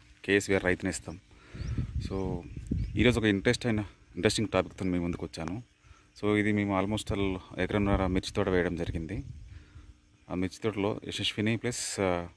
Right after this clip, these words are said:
ఇంకా సంగీత అని చెప్పేసి రెండు varieties వేయడం జరిగింది. So, మాకు ఫస్ట్ క్రాప్ మంచిగానే వచ్చాది.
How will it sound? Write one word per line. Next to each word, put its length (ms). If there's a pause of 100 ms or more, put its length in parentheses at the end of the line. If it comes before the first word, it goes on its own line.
(840)
ఇంకా 360
సంగీత 360
అని 120
చెప్పేసి 360
రెండు 200
varieties 340
వేయడం 200
జరిగింది. 480 (1300)
So, 240 (720)
మాకు 260
ఫస్ట్ 300
క్రాప్ 220
మంచిగానే 360
వచ్చాది. 400